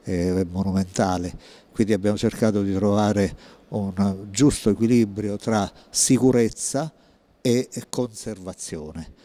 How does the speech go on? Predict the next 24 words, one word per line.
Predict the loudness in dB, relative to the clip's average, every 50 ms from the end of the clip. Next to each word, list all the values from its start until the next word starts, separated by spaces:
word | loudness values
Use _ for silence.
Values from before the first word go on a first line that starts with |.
| -20 -20 -20 -20 -12 -6
e | -4 -2
questo | 0 2 2 2 2 0 0 0 2
è | 2 2 0 0
un | -2 -2
criterio | -4 -4 -2 0 2 4 4 4 4 2 2 2 0 0 -2 -6 -16 -20 -20 -20 _ _ _ _
generale | -18 -8 0 2 2 4 4 2 2 2 2 2 2 2 0
che | -2
abbiamo | -2 -2 -2 -2 -2 -2
utilizzato | -4 -4 -2 -2 -2 -2 -2 0 0 2 2 0 0 0 -2 -2
in, | -2 -4 -8 -10 -12
in | -12 -8
tutti | -6 -4 -6 -6 -6 -4 0 2 2 4 2 0 -2 -6 -12 -18 -20 -16 -4
gli | 0 2 2
interventi | 2 2 2 0 0 0 0 2 2 2 2 0 -4 -6 -4 -2 -2
che, | -2 -2 -4 -6 -8 -10 -14 -18 -20 -20 -20 -18 -16 -14 -12 -8
ai | -6 -4
quali | 0 2 2 2 2
abbiamo | 0 0 0 0 0 0 0 -4 -4
collaborato. | -2 -2 0 0 0 0 0 0 2 2 2 2 0 0 -2 -2 -2 -4 -6 -8 -12 -18 -18 -18 -18 -20 -20 -16 -10
Eh, | -6 -6 -6 -6 -6 -8 -8 -10 -10 -10 -8 -8 -8 -8 -8 -12 -10
per | -6 -4 -4
esempio | 0 0 0 0 0 0 0
mi | 0 0
riferisco, | 0 0 2 2 2 4 2 2 2 0 0 0 0 0 0